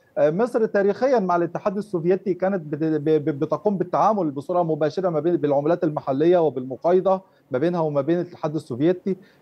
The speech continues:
ال-، القضية والعنصر الإيجابي هو أن دخول مصر في بريكس هيؤدي إلى، آه، تشجيع، آه، التجارة البينية ما بين الدول، لأن، آه، ما فيش دولة هتطلب من مصر، آه،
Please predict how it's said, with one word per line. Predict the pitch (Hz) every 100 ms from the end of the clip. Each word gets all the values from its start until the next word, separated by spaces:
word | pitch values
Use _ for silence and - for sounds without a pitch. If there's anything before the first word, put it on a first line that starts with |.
| -
ال-، | 156 170 175
القضية | 175 175 175 175 180 175 277 277 277 240 180
والعنصر | 170 165 165 185 269 220 185
الإيجابي | 175 160 156 208 196 196
هو | 151 208 208
أن | 190 185 139 - _ _
دخول | 131 151 170 285
مصر | 269 254 - 170
في | 147 156
بريكس | 160 226 -
هيؤدي | 156 165 170 - _ - 208 190 180 170 170
إلى، | 160 113 - _ _ -
آه، | 143 147 151
تشجيع، | 143 190 185 185 208 269 277 226 -
آه، | - 165 170 170 165 -
التجارة | 170 165 - - - - 180 175 233 254 240
البينية | 196 175 170 180 170 139 127 139
ما | 156
بين | 156 202 226 226 214
الدول، | 160 139 170 143 123
لأن، | 135 190 233 214 175
آه، | 165 165 156 165
ما | 170
فيش | 170 262
دولة | 208 214 220 226 226 175
هتطلب | 156 220 214 165
من | 160 156
مصر، | 165 175 165 139
آه، | 147 139 139 135